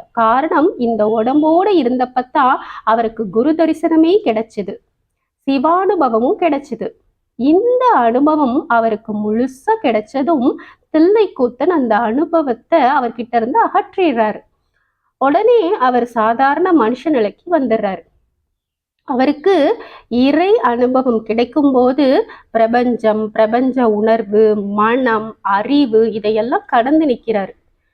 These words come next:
தன்னோட நினைவோ, தன் உடம்பு பற்றிய நினைவோ அவருக்கு இல்ல.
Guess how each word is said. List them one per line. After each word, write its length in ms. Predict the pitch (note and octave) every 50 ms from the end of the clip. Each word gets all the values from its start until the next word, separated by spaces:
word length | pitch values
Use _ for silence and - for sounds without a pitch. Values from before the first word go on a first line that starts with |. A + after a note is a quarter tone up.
| _ _ _ _ _ - - - - -
தன்னோட 460 | A#3 A3 B3 C4 D4 D#4 E4 E4 D#4
நினைவோ, 580 | C#4 A#3+ A3 A3+ A#3 B3 B3 A#3+ A#3 G#3+ A3 A3+ A3+ A3+
தன் 200 | - A#3 A3 A3+
உடம்பு 540 | G#3+ G#3+ G#3+ A3+ A#3+ B3+ F4+ F#4 G4 F#4+ -
பற்றிய 360 | - B3+ B3+ - - B3 A3+
நினைவோ 360 | A3 A3 A3 A3+ A#3 D4+ A#4
அவருக்கு 440 | A4 D4+ C4 C4 C4 - - F#4+ E4
இல்ல. 440 | C4 A#3+ B3 C4 C#4+ D4+ D4 B3+